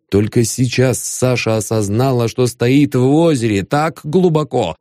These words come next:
что вода доходит ей до носа. Сзади снова кто-то позвал ее. Она обернулась и, не удержав равновесия, с головой ушла под воду.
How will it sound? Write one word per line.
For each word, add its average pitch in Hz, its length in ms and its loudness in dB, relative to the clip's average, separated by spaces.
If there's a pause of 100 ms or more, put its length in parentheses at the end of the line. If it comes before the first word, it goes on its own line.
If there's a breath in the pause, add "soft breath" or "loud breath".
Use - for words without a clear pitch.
(100)
что - 200 0
вода 127 300 0
доходит 151 500 -2
ей 151 260 2
до 151 200 0
носа. 160 520 -2 (340)
Сзади 104 560 0
снова 135 500 2
кто-то 147 340 -2
позвал 147 560 -2
ее. 95 400 -2 (180)
Она 165 280 2
обернулась 160 760 2
и, 185 120 4
не 170 140 4
удержав 160 520 0
равновесия, 151 720 0
с 87 80 -6
головой 135 600 0
ушла 113 460 -2
под 104 220 -4
воду. 85 520 -2